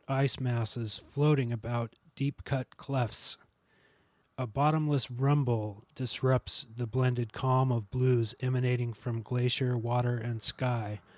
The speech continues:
This formidable frozen river sheds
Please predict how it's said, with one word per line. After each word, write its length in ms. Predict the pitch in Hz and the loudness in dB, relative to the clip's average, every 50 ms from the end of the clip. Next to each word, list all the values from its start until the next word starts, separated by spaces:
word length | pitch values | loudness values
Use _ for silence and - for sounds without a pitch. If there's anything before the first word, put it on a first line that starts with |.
| - - - - - - _ _ _ _ | -20 -20 -20 -20 -20 -20 _ _ _ _
This 220 | - 135 143 - - | -2 0 0 0 -2
formidable 720 | - - 131 123 120 117 139 151 160 160 123 131 127 117 | 0 2 2 2 4 4 4 4 4 4 2 2 0 0
frozen 600 | - - - 135 131 135 135 131 123 135 127 123 | -2 -2 0 2 4 4 4 4 2 0 -2 0
river 440 | 127 135 131 113 113 110 110 117 117 - - - - - - - _ | 2 2 2 2 0 -2 -2 -2 -4 -6 -12 -20 -20 -20 -20 -20 _
sheds 640 | - - - - 143 143 139 135 127 117 - - - | -10 -8 -2 2 4 4 4 4 2 0 -2 -4 -4